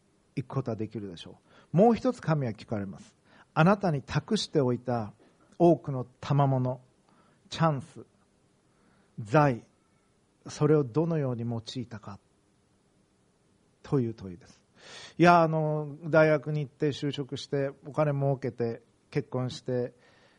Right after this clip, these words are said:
えー、家庭ができて、えー、退職して、えー、まあ、そこそこ楽しんで死にました。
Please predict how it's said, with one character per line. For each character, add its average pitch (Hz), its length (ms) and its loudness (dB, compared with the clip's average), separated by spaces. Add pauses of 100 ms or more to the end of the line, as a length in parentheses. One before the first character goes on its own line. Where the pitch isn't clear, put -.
(140)
え 117 480 -8
ー、 127 160 -12
家 123 600 -4 (100)
庭 120 120 -6
が 113 60 -6
で 110 160 -6
き - 100 -20
て、 107 320 -10 (220)
え 120 200 -14
ー、 - 60 -20
退 131 160 -2
職 - 260 -8
し - 80 -10
て、 127 300 -6 (180)
え 117 200 -12
ー、 117 80 -14
ま 135 80 -6
あ、 - 20 -6
そ 147 140 -4
こ - 100 -4
そ 127 80 -10
こ 127 140 -6
楽 127 220 -6
し - 140 -10
ん 117 120 -10
で 113 220 -8 (140)
死 - 200 -8
に 135 80 0
ま 123 140 -2
し - 80 -12
た。 - 280 -16